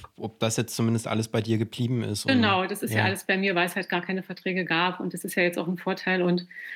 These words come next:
Speaker 2: ähm, ja, und ich kann ja trotzdem das Ding auf die Beine stellen. Ich hab, kann dann dieses Drehbuch schreiben und ich werd es wahrscheinlich auch schreiben, weil ich selber total
Speaker 1: Mhm.
Speaker 2: gespannt bin,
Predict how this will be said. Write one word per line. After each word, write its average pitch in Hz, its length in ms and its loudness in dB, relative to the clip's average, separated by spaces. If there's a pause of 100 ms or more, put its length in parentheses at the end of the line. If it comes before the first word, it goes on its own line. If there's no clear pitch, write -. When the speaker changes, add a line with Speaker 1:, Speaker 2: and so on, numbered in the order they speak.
(320)
Speaker 2:
ähm, 185 440 6
ja, 208 240 4
und 190 100 -2
ich - 100 -2
kann 254 180 4
ja 254 120 6
trotzdem 202 640 0 (180)
das 208 200 -6
Ding 196 220 2
auf 185 140 -4
die 202 100 -4
Beine 180 280 2
stellen. 180 220 2
Ich 180 140 -4
hab, - 220 -8
kann 202 180 -2
dann 202 80 0
dieses 196 240 -6
Drehbuch 214 280 2
schreiben 196 540 2
und 180 160 2
ich 185 160 -6
werd 240 160 2
es 277 140 0
wahrscheinlich 226 380 2
auch 185 100 -2
schreiben, 302 360 4
weil 202 120 2
ich 208 100 -8
selber 269 260 2
total 127 300 4
Speaker 1:
Mhm. 147 40 4
Speaker 2:
gespannt 247 520 0
bin, 277 220 4